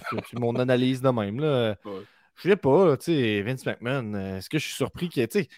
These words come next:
Speaker 2: on regarde la lutte qui se faisait, là, à l'époque, là, tu sais, c'est quoi, c'est autour de deux mille cinq, là, qui se, qui seraient parties, ces femmes-là, là, ou une affaire de même,
Speaker 1: Ouais,
Speaker 2: là ?
Speaker 1: c'est ça, puis il y en a une qui aurait sûrement, euh, été forcée à faire du sexe oral, puis, euh, il y avait des affaires qui sortent à gauche puis à droite, mais là, c'est clairement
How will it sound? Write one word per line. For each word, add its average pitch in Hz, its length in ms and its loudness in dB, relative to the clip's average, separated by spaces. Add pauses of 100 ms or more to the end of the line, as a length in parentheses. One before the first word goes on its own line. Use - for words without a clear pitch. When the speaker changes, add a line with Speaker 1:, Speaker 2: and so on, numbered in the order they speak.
(220)
Speaker 2:
on 127 60 6
regarde 233 240 8
la 120 100 10
lutte 175 180 6
qui - 120 -12
se - 40 -10
faisait, 123 300 4
là, 127 120 8
à 104 40 8
l'époque, 107 360 4
là, 135 120 6
tu - 60 -6
sais, 156 80 -2
c'est 143 100 -4
quoi, 165 140 2
c'est 156 80 4
autour 165 180 6
de 151 60 0
deux 160 100 12
mille 147 160 4
cinq, 202 340 2
là, 208 80 2
qui 156 200 0
se, 156 80 2
qui - 280 0
seraient 156 140 2
parties, 147 320 0
ces 170 140 0
femmes-là, 170 360 4
là, 196 80 2
ou 156 160 2
une 135 120 0
affaire 143 180 4
de 143 80 2
même, 151 140 0
Speaker 1:
Ouais, - 80 2
Speaker 2:
là ? 117 60 2
Speaker 1:
c'est 185 80 2
ça, 185 140 -2
puis 113 120 2
il 104 40 2
y 110 60 0
en - 20 2
a 117 80 4
une 135 120 2
qui 120 120 -2
aurait 107 320 4
sûrement, 104 280 -4
euh, 104 340 -2
été 95 220 -4
forcée - 320 -4
à 101 60 0
faire 104 140 -2
du 95 80 -8
sexe - 280 -4
oral, 98 520 -2
puis, 92 360 -10
euh, 90 320 -6
il 92 60 -6
y - 20 -6
avait 95 160 -4
des 98 100 -6
affaires 98 240 0
qui - 80 -6
sortent 107 160 2
à 101 60 0
gauche 107 180 2
puis 101 80 2
à 92 60 2
droite, 135 160 0
mais 123 60 2
là, 139 60 4
c'est 135 120 -2
clairement 127 480 8